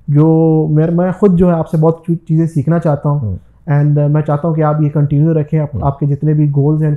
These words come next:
Speaker 1: کنٹینیو رکھیں اور ہم آپ سے
Speaker 2: انشاءاللہ۔
Speaker 1: سیکھتا جائیں۔
Speaker 2: انشاءاللہ۔
Speaker 1: سیکھتے جائیں انشاءاللہ۔
Speaker 2: جزاک اللہ خیر، thanks for your time and، آ، آپ لوگوں کا بھی بہت بہت شکریہ،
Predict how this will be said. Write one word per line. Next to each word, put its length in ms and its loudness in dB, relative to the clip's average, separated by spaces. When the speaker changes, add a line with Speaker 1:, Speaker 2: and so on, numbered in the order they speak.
Speaker 1:
کنٹینیو 320 0
رکھیں 240 -2
اور 40 -4
ہم 80 -4
آپ 100 -2
سے 20 -4
Speaker 2:
انشاءاللہ۔ 280 -2
Speaker 1:
سیکھتا 220 -2
جائیں۔ 180 -2
Speaker 2:
انشاءاللہ۔ 380 -4
Speaker 1:
سیکھتے 100 -6
جائیں 140 -14
انشاءاللہ۔ 540 -12
Speaker 2:
جزاک 200 -2
اللہ 220 -2
خیر، 160 -2
thanks 260 -4
for 140 -2
your 140 -2
time 460 -2
and، 240 -4
آ، 400 -2
آپ 120 -2
لوگوں 200 -2
کا 100 -2
بھی 120 -2
بہت 220 0
بہت 180 -2
شکریہ، 340 -2